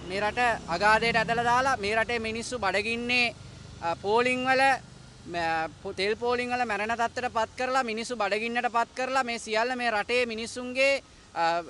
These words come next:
අර හැටනම ලක්ෂයක් මිනිස්සුන්ව අනාථ කරලා, ඔක්කොම කරන්න පුළුවන් දේවල් ටික කරලා ඉන්නේ නැද්දි දැන් අපිට ආරංචියක් ලැබෙනවා. මේ රට විනාශ කරලා මිනිස්සු මේ දුක් විඳිද්දි, අඬා වැළපෙද්දි ඒගොල්ලෝ පාටි දානවා විතරක් නෙමෙයි,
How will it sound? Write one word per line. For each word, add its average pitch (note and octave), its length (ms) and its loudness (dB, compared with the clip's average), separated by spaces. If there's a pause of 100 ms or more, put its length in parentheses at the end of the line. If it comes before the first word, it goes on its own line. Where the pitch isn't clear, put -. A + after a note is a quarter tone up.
අර F3 180 0
හැටනම A3 380 0
ලක්ෂයක් B3 420 0
මිනිස්සුන්ව A#3+ 460 -6 (560)
අනාථ A#3 400 2
කරලා, C4+ 460 2
ඔක්කොම B3+ 400 -4
කරන්න A#3 380 -2
පුළුවන් B3 260 -2
දේවල් B3 220 0
ටික B3 200 -2
කරලා A#3 260 0
ඉන්නේ A#3 180 -2
නැද්දි A#3+ 240 -2
දැන් B3 180 0
අපිට A#3 200 -2
ආරංචියක් A#3+ 580 2
ලැබෙනවා. A#3 440 0 (480)
මේ A3 180 2
රට A#3+ 260 4
විනාශ B3 360 0
කරලා B3+ 160 0
මිනිස්සු B3 340 -6
මේ C4 200 -2
දුක් A#3+ 180 -4
විඳිද්දි, C4 320 -4
අඬා A#3+ 320 4
වැළපෙද්දි B3+ 540 0
ඒගොල්ලෝ A#3+ 320 2
පාටි A3 340 2
දානවා C4 340 4
විතරක් A#3+ 360 0
නෙමෙයි, A#3 400 -2